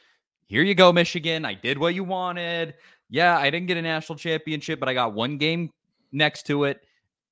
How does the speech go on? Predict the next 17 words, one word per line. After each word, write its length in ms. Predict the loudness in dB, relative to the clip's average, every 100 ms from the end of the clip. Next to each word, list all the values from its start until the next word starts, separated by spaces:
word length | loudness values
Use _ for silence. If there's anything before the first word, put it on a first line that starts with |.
| _ _ -14
And 240 | -8 -8
he 200 | -6 -8
said, 420 | -10 -8 -6 -8 -12 _ -6
"Thank 240 | -2 -2
you. 260 | 0 -2 -4 -12 _
I'm 140 | -4 -2
out." 240 | -4 -8 -18 _ _ _ _ _
And, 340 | -4 -4 -2 -4
uh, 440 | -4 -4 -6 -8 -14 _ _ _ _ -20 -20 -18 -20 -20 -20 -20 -20 _ _ _ _ _ _ _
it's, 120 | -20 -16
it's 400 | -8 -6 -6 -6
a 40 |
little 200 | -4 0
awkward. 340 | 2 0 -2 -6 _ _ -4 -2 -4
<laughs> 480 | -10 -14 -16 _
That's 160 | -6 2
rough, 400 | 8 8 6 -4